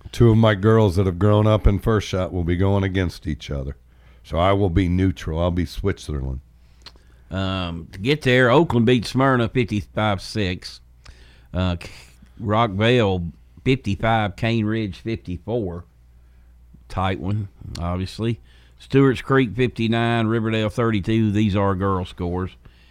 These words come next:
Speaker 2: And Blackman beat Laverne sixty thirty-nine. In the boys, uh, Blackman beat Smyrna forty-eight thirty-five. Stewart's Creek defeated Oakland fifty-nine fifty-two. Cane Ridge ninety-three, Riverdale forty-eight,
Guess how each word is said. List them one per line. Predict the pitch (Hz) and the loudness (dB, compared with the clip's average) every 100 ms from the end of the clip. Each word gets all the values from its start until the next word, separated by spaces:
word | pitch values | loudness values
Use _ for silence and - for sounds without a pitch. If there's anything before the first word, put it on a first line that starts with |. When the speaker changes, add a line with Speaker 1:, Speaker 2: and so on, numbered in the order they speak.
| - _ | -20 _
Speaker 2:
And | - 92 90 | -4 -2 0
Blackman | 104 98 98 92 | 0 0 -2 0
beat | 98 85 | -2 -2
Laverne | 90 98 98 92 | -2 0 0 -2
sixty | 104 87 92 | -6 -8 -8
thirty-nine. | 87 98 95 90 98 95 92 | -6 -4 -2 -2 -2 -2 -2
In | 92 | -2
the | 90 | 0
boys, | 110 135 120 95 85 - - - - - - - | 0 2 2 0 -6 -14 -20 -20 -20 -20 -20 -8
uh, | 92 | -6
Blackman | 85 101 107 101 101 | -4 -2 -4 -4 -4
beat | 101 104 | -2 -4
Smyrna | - 113 107 98 | -4 -2 -2 -2
forty-eight | 101 110 110 104 101 - | -4 -2 0 -2 -2 -4
thirty-five. | 107 104 95 110 113 127 127 120 - - - _ _ - | -4 -2 -4 -4 -2 -2 -2 -6 -12 -20 -20 _ _ -20
Stewart's | - 127 127 98 | 0 4 4 2
Creek | - 127 131 123 95 | -2 0 2 0 -4
defeated | - 120 113 101 | -4 -2 0 0
Oakland | 107 120 120 117 107 | -2 -2 -2 -2 -2
fifty-nine | 117 101 107 107 107 101 | -4 -4 -2 -2 -2 -2
fifty-two. | 117 104 - 90 - 127 139 147 135 - _ _ - - - - | -4 -6 -8 -12 -2 2 4 2 0 -10 _ _ -20 -20 -20 -6
Cane | 110 107 | 0 0
Ridge | 104 110 98 98 | 2 0 -2 -2
ninety-three, | 104 104 92 - 104 110 104 | -2 -2 -4 -4 -4 -2 0
Riverdale | 104 98 98 95 | -2 -4 -4 -6
forty-eight, | - 110 107 101 107 123 123 - | -4 -4 -2 -2 -2 -2 -4 -8